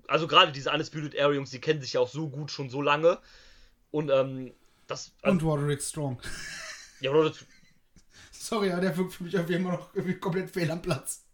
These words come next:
Speaker 1: Es, es geht, es geht. Also gut, der ist halt der, der
Speaker 2: Was?
Speaker 1: wahrscheinlich am wenigsten charismatisch von den dreien ist, ne? Aber, ähm, ich finde, es passt auch. Gerade dadurch, dass die halt auch so eine große Vergangenheit haben, finde ich, passt es.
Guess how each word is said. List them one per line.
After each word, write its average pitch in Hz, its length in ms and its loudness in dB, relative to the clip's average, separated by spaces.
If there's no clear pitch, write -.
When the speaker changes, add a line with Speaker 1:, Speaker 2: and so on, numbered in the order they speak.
Speaker 1:
Es, - 180 -10
es - 200 -12
geht, 117 300 -16
es - 140 -20
geht. 104 220 -14
Also 107 200 -8
gut, 160 200 -6
der 143 100 6
ist 151 100 0
halt 151 180 4
der, 160 140 12
der 156 120 8
Speaker 2:
Was? 131 60 -2
Speaker 1:
wahrscheinlich 143 340 0
am 135 120 0
wenigsten 143 300 -2
charismatisch 131 580 -2
von 143 120 0
den 135 120 -4
dreien 135 280 2
ist, 143 220 -8
ne? 170 220 4
Aber, 123 540 4
ähm, 117 440 -12
ich - 140 -10
finde, 120 120 -10
es - 80 -10
passt - 240 -18
auch. - 120 -8
Gerade 143 220 4
dadurch, 135 220 4
dass 131 140 -2
die 127 80 -4
halt 120 140 -2
auch 123 120 -6
so 123 60 -8
eine 110 120 -10
große 104 240 -14
Vergangenheit 107 560 -10
haben, 104 180 -10
finde 101 180 -18
ich, - 120 -16
passt - 240 -20
es. - 180 -20